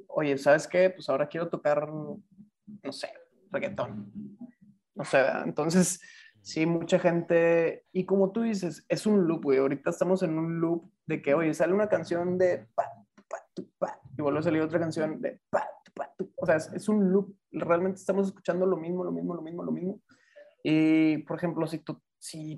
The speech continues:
tú te metes a mi playlist de Spotify, que no tengo, mucha gente me ha dicho que lo comparta y luego se los estaré compartiendo, son puras canciones, güey,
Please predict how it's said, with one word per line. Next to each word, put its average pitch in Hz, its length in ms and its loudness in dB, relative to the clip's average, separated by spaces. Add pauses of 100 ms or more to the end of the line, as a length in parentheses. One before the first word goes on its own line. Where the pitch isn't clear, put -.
tú 185 120 6
te 208 80 4
metes 208 280 4
a 214 40 4
mi 185 120 2
playlist 180 420 -2
de 175 80 0
Spotify, 180 580 -6
que 151 120 -6
no 147 180 -8
tengo, 156 220 -4
mucha 165 260 -12
gente 170 220 0
me 175 100 2
ha 165 40 0
dicho 165 200 -4
que 170 80 -2
lo 156 100 -2
comparta 147 480 -2
y 147 360 -6 (440)
luego 151 280 2
se 156 120 -2
los 151 120 -4
estaré 156 260 -4
compartiendo, 156 460 -6 (360)
son 175 140 -4
puras 208 160 6
canciones, 185 440 6
güey, 208 120 4